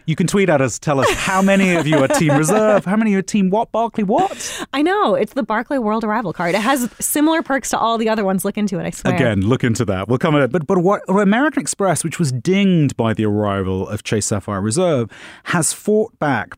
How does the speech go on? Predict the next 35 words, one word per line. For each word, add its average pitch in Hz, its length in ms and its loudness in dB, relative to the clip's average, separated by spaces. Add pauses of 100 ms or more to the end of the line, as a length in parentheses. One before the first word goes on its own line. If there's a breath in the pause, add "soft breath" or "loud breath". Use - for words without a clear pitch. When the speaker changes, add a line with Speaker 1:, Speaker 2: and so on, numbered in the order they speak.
Speaker 1:
by, 123 340 0
if 208 240 0
you're 302 200 2
a - 40 0
platinum 147 680 0
card 104 260 0
holder, 101 240 -2
which 156 220 -4
obviously 208 420 0
you 117 300 0
pay 113 340 -2
a, 104 80 -2 (140)
you 165 120 -2
know, 87 140 -2
a - 80 -10
premium 131 720 2
to - 220 -10 (140)
to 117 140 -4
do, 110 440 0 (460 loud breath)
you 147 260 0
can 196 220 -4 (100)
access - 680 -2 (440)
cheaper 240 680 0 (140)
premium 147 480 2
tickets - 640 -6 (200 soft breath)
via 131 460 0
Amex 120 400 -4
Travel's 101 540 -4 (160)
portal. 95 480 -6 (460 loud breath)
So 139 440 0
you 147 80 -2
just 180 180 0
log 220 240 0
on 208 240 4
there 165 400 2